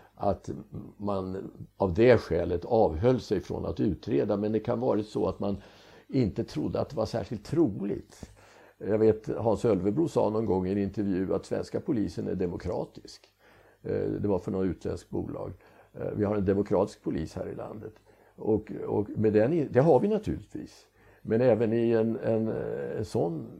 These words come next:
polisorganisation så kan det finnas, eh, undantag. Och det var ju bevisligen så att den här grupperingen av, eh, rent nazistiska poliser faktiskt, som, som, eh, fanns i Norrmalmspolisen,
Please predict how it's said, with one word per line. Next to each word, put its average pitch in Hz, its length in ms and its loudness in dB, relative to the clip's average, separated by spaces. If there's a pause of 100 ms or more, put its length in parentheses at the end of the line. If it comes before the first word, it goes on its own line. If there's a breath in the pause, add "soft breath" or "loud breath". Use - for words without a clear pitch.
(100)
polisorganisation 98 840 -4
så - 140 -8
kan 98 280 -6
det 101 100 -4
finnas, - 720 -6
eh, - 420 -8
undantag. 90 920 -4
Och 98 200 -2
det 101 100 0
var 113 160 2
ju 196 100 0
bevisligen 92 540 -2
så - 220 -10
att - 80 -10
den 90 140 -6
här 95 80 -6
grupperingen 87 680 -6
av, 85 160 -8 (560 soft breath)
eh, 87 480 -4
rent 98 320 0
nazistiska 101 720 -4
poliser - 440 -6
faktiskt, - 540 -12
som, - 280 -6
som, 87 260 -6
eh, 85 460 -10
fanns 85 300 -8
i - 180 -6
Norrmalmspolisen, 90 840 -8